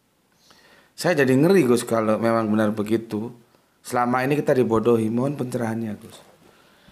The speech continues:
Ya, makanya, Mas. <clears throat> Sorry, sorry. Aduh. <laughs> Baru makan kerupuk jadi mau batuk terus. Aku kan sudah berkali-kali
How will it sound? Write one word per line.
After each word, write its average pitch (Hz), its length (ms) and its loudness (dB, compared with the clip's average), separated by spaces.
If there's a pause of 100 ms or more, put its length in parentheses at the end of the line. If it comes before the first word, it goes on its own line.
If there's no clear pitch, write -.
(260)
Ya, 180 160 2
makanya, 202 500 2
Mas. 117 640 0 (600)
<clears throat> 247 680 2
Sorry, 127 240 -4
sorry. 120 320 -6
Aduh. 127 420 -2 (1080)
<laughs> - 1040 -20
Baru 143 220 0
makan 120 400 -2
kerupuk 123 460 0
jadi 123 340 -2 (720)
mau 113 160 -4
batuk 104 300 -2
terus. - 260 -10 (1300)
Aku 170 160 -2
kan 202 400 4
sudah 165 300 2
berkali-kali 107 1400 -2